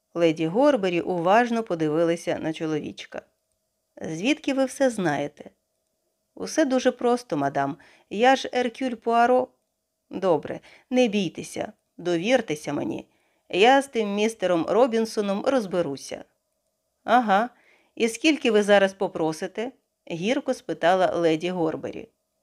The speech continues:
Еркюль Пуаро вклонився. Попрошу лише одне.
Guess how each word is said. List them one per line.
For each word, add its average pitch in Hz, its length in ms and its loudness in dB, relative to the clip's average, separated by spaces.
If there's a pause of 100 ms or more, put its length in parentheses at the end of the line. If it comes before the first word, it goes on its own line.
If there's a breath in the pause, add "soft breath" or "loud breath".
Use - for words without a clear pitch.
(300)
Еркюль 294 340 -2
Пуаро 175 440 2
вклонився. 170 800 -6 (640)
Попрошу 233 600 0
лише 185 260 0
одне. 147 440 -4